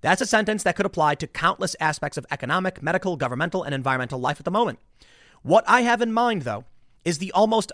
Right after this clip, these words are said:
unbelievable failure of much of the press to respond to the realities of the Trump age. Many of our most influential editors and reporters are acting as if the rules that prevailed under previous American presidents are still in effect.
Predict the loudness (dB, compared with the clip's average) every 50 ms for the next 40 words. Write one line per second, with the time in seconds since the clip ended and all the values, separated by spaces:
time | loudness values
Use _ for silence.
0 | 2 2 4 4 4 4 4 4 4 4 2 2 2 4 4 2 2 2 0 2
1 | 4 4 4 4 2 0 -2 -2 -4 0 2 2 2 2 -2 -4 -4 -2 0 0
2 | 0 0 0 -4 -8 -10 _ _ _ -4 -2 -2 0 0 0 -2 -2 -2 4 6
3 | 6 6 6 4 2 0 -2 -2 0 0 0 0 0 0 -2 -6 -8 -6 -4 -4
4 | -2 0 0 0 0 -2 -6 -12 -16 _ _ _ _ _ _ _ -20 -14 -4 -2
5 | 0 0 4 4 4 6 6 6 6 6 6 4 4 2 -2 -2 -2 -2 -2 -2
6 | 0 2 2 2 2 0 -2 -2 0 0 0 0 0 -2 -2 -2 -2 -2 -2 2
7 | 2 4 4 4 2 2 0 0 2 2 2 2 2 0 -2 -2 -4 -4 -12 -20
8 | -20 -8 _ 0 0 0 2 4 4 2 4 4 4 4 4 2 0 0 2 2
9 | 2 2 0 -2 -2 2 4 4 4 4 4 2 0 0 -2 -2 -2 -6 -4 0
10 | 0 0 0 2 0 2 0 0 0 -2 -4 -2 -2 -2 0 -2 -4 -4 -2 -4
11 | -4 -6 -4 -6 -4 -4 -4 -4 0 2 2 2 0 -2 -12